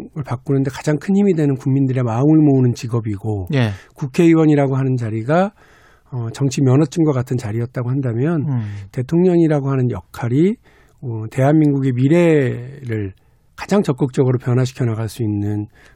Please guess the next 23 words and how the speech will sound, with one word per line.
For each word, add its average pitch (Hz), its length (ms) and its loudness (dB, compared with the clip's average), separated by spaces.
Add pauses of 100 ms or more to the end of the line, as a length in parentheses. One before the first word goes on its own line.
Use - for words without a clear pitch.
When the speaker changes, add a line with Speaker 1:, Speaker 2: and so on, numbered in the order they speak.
(100)
Speaker 1:
어, 120 140 -8
역할이고 117 920 -4
위치라고 120 800 0
생각을 139 480 -2
해요. 151 300 0 (180)
Speaker 2:
예. 139 60 2
Speaker 1:
에, 127 160 2 (840)
어느 147 200 4
날 190 140 4
갑자기 160 500 2
벼락결심을 156 800 0
했-, 156 120 -2 (360)
한 180 180 0
것이 170 280 0
아니고 117 560 -2 (180)
Speaker 2:
음. 127 100 -6 (240)
Speaker 1:
거대한 135 640 0
댐, 156 340 0
거대한 131 460 -2
저수지에 131 800 0 (460)
물이 131 220 -2
서서히 156 360 -2
차오르듯이, 143 1000 0